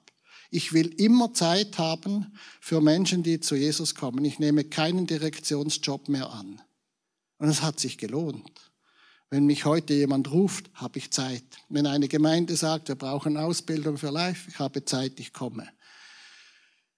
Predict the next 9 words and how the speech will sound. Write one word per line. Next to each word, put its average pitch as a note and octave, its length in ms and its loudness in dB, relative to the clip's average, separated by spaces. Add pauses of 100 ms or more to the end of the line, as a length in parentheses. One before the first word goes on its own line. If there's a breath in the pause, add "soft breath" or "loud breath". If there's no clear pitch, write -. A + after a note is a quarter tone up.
(160)
Und E3+ 420 4 (200)
wenn F3+ 320 6
du G#3+ 140 6
sagst, F#3+ 520 2
ich, - 560 -2 (100)
ich, E3+ 220 0
ich F3 160 0
möchte F3+ 400 2
sehen, G3+ 640 4